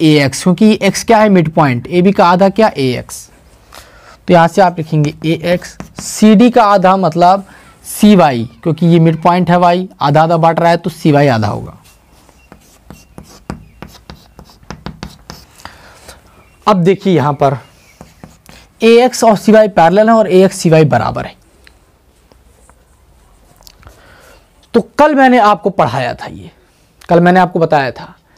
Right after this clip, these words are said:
पैरेललोग्राम के लिए sufficient conditions क्या होती है। तो इसमें हम, हमने, हमने बताया था theorem number four में कि it is very important, ये बहुत important है कि अगर किसी quadrilateral के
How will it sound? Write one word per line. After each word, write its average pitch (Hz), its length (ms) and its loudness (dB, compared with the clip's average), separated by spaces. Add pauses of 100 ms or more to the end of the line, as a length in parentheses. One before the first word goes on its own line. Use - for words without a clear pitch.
(680)
पैरेललोग्राम 208 600 0 (720)
के 220 60 2
लिए 202 120 2
sufficient 190 600 -2
conditions 185 520 2
क्या 180 140 2
होती 135 320 -4
है। - 180 -18 (260)
तो - 60 -10
इसमें 202 240 0
हम, 202 140 2
हमने, 180 280 -2
हमने 175 280 -2
बताया 185 260 0
था 185 100 -2
theorem 175 260 0
number 180 220 2
four 190 260 2
में 135 200 -6 (280)
कि 190 80 2
it 165 60 2
is 180 180 2
very 202 260 2
important, 185 600 0
ये 151 100 -4
बहुत 185 340 -2
important 160 540 -2
है - 180 -16 (540)
कि - 60 -10 (120)
अगर 208 360 0
किसी 202 300 -6
quadrilateral 202 720 2
के 180 280 0